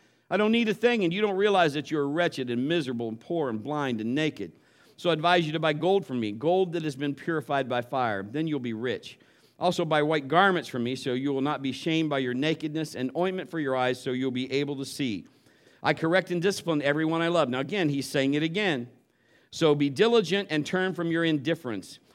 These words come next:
Look, I stand at the door and knock. If you hear my voice and open the door, I'll come in,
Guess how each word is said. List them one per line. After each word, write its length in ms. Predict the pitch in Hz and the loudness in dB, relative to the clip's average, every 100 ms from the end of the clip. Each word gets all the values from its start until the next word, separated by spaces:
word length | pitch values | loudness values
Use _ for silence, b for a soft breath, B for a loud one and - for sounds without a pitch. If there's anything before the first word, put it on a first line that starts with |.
| - | -4
Look, 260 | 190 202 | -2 0
I 80 | 156 | -2
stand 400 | 151 160 170 185 | -2 0 0 0
at 80 | 170 | -4
the 60 | |
door 220 | 160 165 160 | -4 -2 0
and 80 | |
knock. 260 | 156 139 120 | 0 0 -2
If 100 | 117 | -6
you 80 | 127 | -4
hear 100 | 143 | -2
my 140 | 143 | -2
voice 320 | 135 156 165 | -2 -2 -2
and 100 | 147 | 0
open 180 | 143 127 | -2 -2
the 60 | 131 | -4
door, 260 | 135 156 | -2 -2
I'll 200 | 127 127 | 0 -2
come 240 | 120 131 135 | -2 0 0
in, 240 | 147 151 | 0 -2